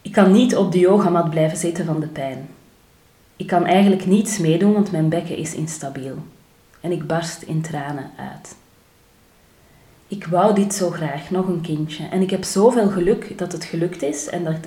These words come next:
en dat ik er twee krijg. Maar ik kan echt helemaal niet genieten van de zwangerschap. Fast forward. Ik ben gestopt met werken en lig in bed.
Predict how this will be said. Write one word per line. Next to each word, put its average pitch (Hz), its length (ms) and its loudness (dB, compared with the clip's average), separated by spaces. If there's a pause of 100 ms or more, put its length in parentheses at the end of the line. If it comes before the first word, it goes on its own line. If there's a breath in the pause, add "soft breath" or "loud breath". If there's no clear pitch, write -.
en 160 140 -6
dat 156 160 -6
ik - 80 -16
er 156 140 -12
twee 220 240 2
krijg. 131 320 -8 (960 soft breath)
Maar 175 140 -2
ik 180 80 0
kan 185 160 0
echt - 220 -4
helemaal 180 600 2
niet 165 220 -2
genieten 160 420 -2
van 151 140 -8
de 143 100 -10
zwangerschap. 143 680 -14 (2750 loud breath)
Fast - 460 -10
forward. - 680 -10
Ik 196 140 -8
ben 185 140 -2
gestopt 214 400 -6
met 190 160 -4
werken 160 340 -8
en 170 120 -6
lig 160 140 -6
in 170 160 -4
bed. 151 300 -10